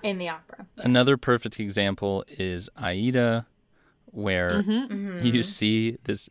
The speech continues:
Speaker 2: like, giant ensemble on stage, and some of them are singing and some of them are not, and some,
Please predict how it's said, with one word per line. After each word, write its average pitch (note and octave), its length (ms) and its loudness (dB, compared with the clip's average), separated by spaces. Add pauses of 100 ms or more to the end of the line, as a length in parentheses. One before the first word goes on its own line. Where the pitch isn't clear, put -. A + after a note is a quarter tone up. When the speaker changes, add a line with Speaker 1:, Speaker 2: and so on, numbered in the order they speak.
Speaker 2:
like, F#2+ 380 -6
giant G#2+ 340 0
ensemble G#2+ 540 -2
on G2 160 -2
stage, A2 600 -2 (440)
and F#2+ 380 -2
some G2+ 200 -2
of A2+ 100 0
them G#2+ 120 0
are G2+ 60 -2
singing G#2+ 400 -2
and F#2+ 100 -4
some G2 200 -6
of G2+ 100 -6
them F#2 160 -2
are F2+ 60 -4
not, F#2 360 -2 (160)
and F#2+ 220 -4
some, D3+ 320 -6